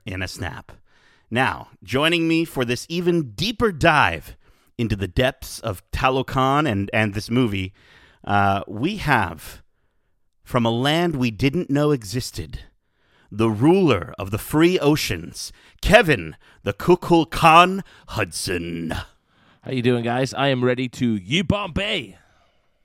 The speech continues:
Speaker 1: <laughs> That's it, absolutely. Uh, which I just recently read. It was Yee Bombay.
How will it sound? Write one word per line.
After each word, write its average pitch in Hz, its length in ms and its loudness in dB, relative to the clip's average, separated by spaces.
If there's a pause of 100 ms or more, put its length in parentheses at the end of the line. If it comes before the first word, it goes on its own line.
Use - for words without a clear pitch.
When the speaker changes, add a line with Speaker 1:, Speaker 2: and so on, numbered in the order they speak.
(420)
Speaker 1:
<laughs> - 360 -4
That's 143 280 -4
it, 135 200 4
absolutely. 117 760 -4 (500)
Uh, 117 320 6
which 156 220 2
I 151 120 6
just 143 280 2
recently 143 500 -2
read. 120 320 8
It 113 60 -2
was 107 240 -4
Yee 123 460 -2
Bombay. 127 720 4